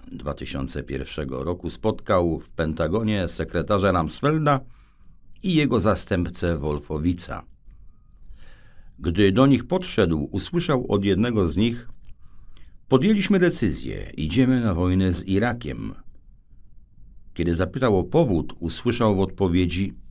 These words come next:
„Nie wiadomo”. Po kilku tygodniach, gdy już Amerykanie bombardowali Afganistan,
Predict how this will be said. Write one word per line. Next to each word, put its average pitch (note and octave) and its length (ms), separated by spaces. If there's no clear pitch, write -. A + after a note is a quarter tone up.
„Nie E3 120
wiadomo”. F#2+ 480
Po A#2 80
kilku G3 280
tygodniach, D3 560
gdy D#2 280
już A2 420
Amerykanie G#2+ 600
bombardowali G2 840
Afganistan, A2+ 800